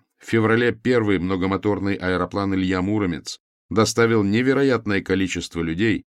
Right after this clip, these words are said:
шестнадцать пассажиров, на невероятное расстояние, из Петербурга в Киев, за невероятно короткое время, четырнадцать часов. В апреле в Монако состоялся первый международный съезд криминалистов,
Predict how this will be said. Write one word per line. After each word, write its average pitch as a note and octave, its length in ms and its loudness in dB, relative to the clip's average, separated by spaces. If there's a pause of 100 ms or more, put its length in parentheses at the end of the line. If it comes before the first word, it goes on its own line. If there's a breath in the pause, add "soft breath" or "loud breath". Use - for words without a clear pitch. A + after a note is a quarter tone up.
шестнадцать - 840 -6
пассажиров, F2+ 640 -2 (260)
на A2+ 140 2
невероятное A2 800 2
расстояние, G2+ 680 -6 (160)
из - 140 -8
Петербурга D#2+ 680 -6
в - 100 -12
Киев, G2 400 -4 (200)
за G2+ 200 2
невероятно G2 680 2
короткое G2 480 -2
время, - 440 -8
четырнадцать D#2+ 720 -8
часов. - 420 -16 (840)
В A2 80 2
апреле C3+ 360 4
в G#2+ 80 0
Монако A2 380 0
состоялся G2+ 560 -4
первый A2 420 -2
международный G2 720 -2
съезд F#2 400 -4
криминалистов, G2+ 800 -4